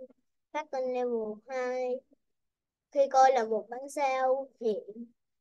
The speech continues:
lặp lại cho đến khi đang chạm đảo một hoặc đang chạm đảo hai. Di chuyển một bước. Nếu chuột đường nhấn và đang chạm con roi chuột thì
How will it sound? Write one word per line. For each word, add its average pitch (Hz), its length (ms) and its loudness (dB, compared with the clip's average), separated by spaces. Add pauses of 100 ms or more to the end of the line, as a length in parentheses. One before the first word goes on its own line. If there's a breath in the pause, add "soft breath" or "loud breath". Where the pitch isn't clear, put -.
lặp 226 180 0
lại 214 320 -8
cho 277 140 2
đến 302 280 0
khi 285 300 6
đang 277 240 0
chạm 220 260 -6
đảo 240 180 -6
một 269 260 -4 (160)
hoặc 220 220 -8
đang 262 240 -6
chạm 226 260 -6
đảo 240 180 -8 (140)
hai. 262 240 -8 (640)
Di 277 60 -6 (200)
chuyển 233 340 -6
một 233 240 -6
bước. 302 400 2 (420)
Nếu 302 400 -2 (800 soft breath)
chuột 247 180 4
đường 220 240 2
nhấn 254 180 0 (140)
và 285 140 2
đang 254 260 -6
chạm 226 220 -4
con 254 160 -2
roi 247 240 -2
chuột 233 200 -2 (120)
thì 220 220 -4